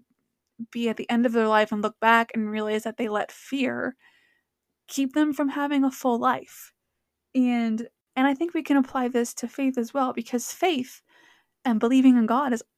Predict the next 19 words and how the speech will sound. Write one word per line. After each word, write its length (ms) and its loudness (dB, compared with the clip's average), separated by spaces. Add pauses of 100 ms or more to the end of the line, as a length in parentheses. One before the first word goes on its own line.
also 440 2
a 100 -4
risk. 400 -10 (140)
And 120 2
I 80 2
don't 220 0
say 220 2
risk 380 -2
in 100 0
the 80 -2
sense 340 -6
that 200 -6
God 240 -6
is 200 -6
untrustworthy 920 -4 (460)
or 120 2
anything 320 0
like 200 -8
that, 300 -4